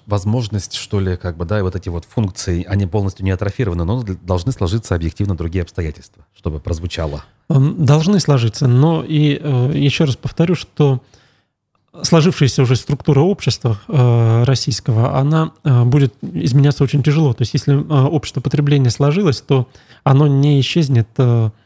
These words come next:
Speaker 2: в течение, там,
Speaker 1: Мгм.
Speaker 2: достаточно короткого промежутка времени. И доказывать людям, что вот, э,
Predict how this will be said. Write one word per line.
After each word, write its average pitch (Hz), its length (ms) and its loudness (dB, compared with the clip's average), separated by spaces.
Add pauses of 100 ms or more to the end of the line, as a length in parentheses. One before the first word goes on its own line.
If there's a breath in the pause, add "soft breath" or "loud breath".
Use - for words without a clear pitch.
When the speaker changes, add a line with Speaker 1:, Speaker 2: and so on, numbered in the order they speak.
(500 soft breath)
Speaker 2:
в 127 220 2
течение, 120 340 2
там, 123 460 2
Speaker 1:
Мгм. 131 120 2
Speaker 2:
достаточно 101 360 2
короткого 131 380 0
промежутка 131 480 0
времени. 120 300 2
И - 20 2
доказывать 135 520 0
людям, 127 280 2
что 135 200 -2
вот, 127 200 0 (100)
э, 131 160 0